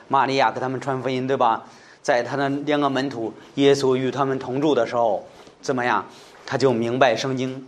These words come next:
他就明白圣经。耶稣说，如果一个人爱天主，耶稣要到那里，怎么？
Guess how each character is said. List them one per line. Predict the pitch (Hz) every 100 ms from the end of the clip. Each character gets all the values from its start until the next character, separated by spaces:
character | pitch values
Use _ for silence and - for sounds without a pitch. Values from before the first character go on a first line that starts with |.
| -
他 | -
就 | 127 117
明 | 113 120
白 | 113
圣 | 117 123
经。 | 120 117 113 - - - - - -
耶 | 131 131
稣 | 135
说， | 123 113 113
如 | 113 127
果 | 127
一 | 123
个 | 123 120
人 | 117
爱 | - 160 117
天 | 117 131 127
主， | 98 90 - - - - _ _ _ _ - - - - - -
耶 | 131
稣 | 123 123
要 | 120 98 98 95 - -
到 | 160 117
那 | 120 98
里， | 98
怎 | 101
么？ | 104